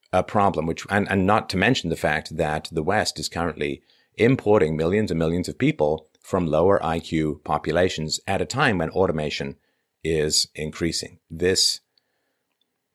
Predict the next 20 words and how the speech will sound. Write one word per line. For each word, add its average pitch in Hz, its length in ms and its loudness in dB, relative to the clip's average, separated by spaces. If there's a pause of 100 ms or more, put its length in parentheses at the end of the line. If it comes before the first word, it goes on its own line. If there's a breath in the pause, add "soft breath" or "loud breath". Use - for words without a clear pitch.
(280)
I 98 40 -6
mean, 95 120 -6
it, 101 180 -6
it's 110 180 -4
a 101 40 -2
recipe 110 380 2
for - 100 -4
the 90 80 0
kind 87 240 0
of 73 80 -6
disaster 80 480 0
that 76 140 -6
has 78 160 -8
never 76 240 -4
been 73 160 -8
seen 76 240 -6
before 71 320 -2
in 73 160 -8
human 73 220 -6
history. - 320 -12